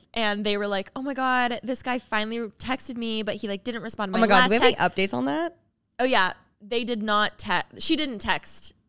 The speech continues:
Speaker 2: Good.
Speaker 1: him back.
Speaker 2: Has
Speaker 1: No
Speaker 2: he reached
Speaker 1: up-,
Speaker 2: out again since?
Speaker 1: No, he hasn't yet, but I know he, I know he is. I know
Speaker 2: Soon.
Speaker 1: he is. And I thought it was so interesting how you were like, "No, it's so obvious now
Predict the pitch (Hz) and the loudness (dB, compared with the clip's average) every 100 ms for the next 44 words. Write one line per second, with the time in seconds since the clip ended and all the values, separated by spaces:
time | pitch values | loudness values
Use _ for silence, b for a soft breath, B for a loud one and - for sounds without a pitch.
0 | _ 214 135 226 254 220 190 156 110 - | _ -4 -2 -2 -4 -4 -2 0 -2 -4
1 | - _ _ - 220 196 254 208 220 196 | -16 _ _ -4 0 4 4 6 4 4
2 | 190 190 196 214 208 190 202 196 190 202 | 2 0 -2 -2 -2 -2 -2 -4 -4 2
3 | 196 190 262 254 262 262 285 262 - 233 | 2 6 6 6 4 2 0 -2 0 0
4 | 226 220 202 147 131 - - 196 185 202 | 0 -2 -4 -6 -8 -10 -6 -6 -6 -6
5 | 127 139 - - 240 240 226 - 226 247 | -8 -12 -12 -2 4 4 4 0 0 0
6 | 220 233 226 208 277 330 - 208 185 202 | 0 0 -2 -2 -4 -4 -6 -6 -4 -6
7 | 214 190 190 190 208 196 185 - - 196 | -6 -4 -4 -6 -6 -4 -4 -6 -4 -2
8 | 208 185 196 240 202 - 190 147 110 135 | 0 0 0 -2 -4 -4 -4 -2 -2 -4
9 | 208 | -6